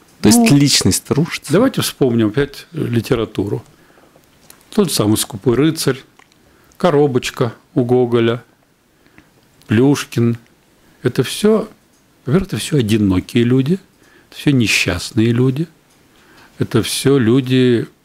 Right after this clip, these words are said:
Speaker 2: у которых полно накоплений и полностью отсутствует хоть какая-то связь с окружающим миром.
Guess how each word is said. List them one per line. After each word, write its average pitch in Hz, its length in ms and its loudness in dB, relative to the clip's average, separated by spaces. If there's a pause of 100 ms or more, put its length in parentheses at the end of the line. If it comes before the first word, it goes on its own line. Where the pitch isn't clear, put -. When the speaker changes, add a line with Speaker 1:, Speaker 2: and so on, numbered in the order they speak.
(200)
Speaker 2:
у - 40 -20
которых 113 580 -2 (440)
полно 117 360 2
накоплений 113 920 0 (400)
и 110 60 -2
полностью 143 600 -2
отсутствует 110 500 -6
хоть - 160 -10
какая-то 123 440 -2
связь 110 340 -2
с - 100 -8
окружающим 101 720 0
миром. 90 340 -2